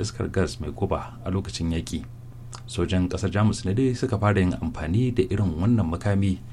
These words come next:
a kan sojojin ƙawance na Faransa da Burtaniya a yaƙin duniya na biyu. Sojin ƙawance da dama ne suka rasa rayukansu sanadiyar shakar wannan iska.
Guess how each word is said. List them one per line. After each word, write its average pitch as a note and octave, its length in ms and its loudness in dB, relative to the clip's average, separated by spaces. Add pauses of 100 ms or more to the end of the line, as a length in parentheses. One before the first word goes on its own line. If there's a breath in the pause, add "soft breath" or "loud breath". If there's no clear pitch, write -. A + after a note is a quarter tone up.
(140 loud breath)
a - 60 -12
kan F#2 200 2
sojojin F2+ 400 0
ƙawance - 400 -4
na G2 100 0
Faransa F#2 500 0 (120)
da D#2 180 -4
Burtaniya G#2+ 600 2 (480 loud breath)
a - 60 -8
yaƙin F#2+ 340 0
duniya G2+ 280 2
na C#2+ 80 -2
biyu. C#2 240 -8 (720 loud breath)
Sojin F3 340 6
ƙawance C#3+ 360 2
da B2 80 2
dama B2 280 4
ne B2+ 200 4 (200)
suka B2 240 2
rasa A2+ 280 4
rayukansu G2+ 680 0
sanadiyar F#2 440 8
shakar F#2+ 560 0
wannan G#2+ 280 4
iska. - 400 -6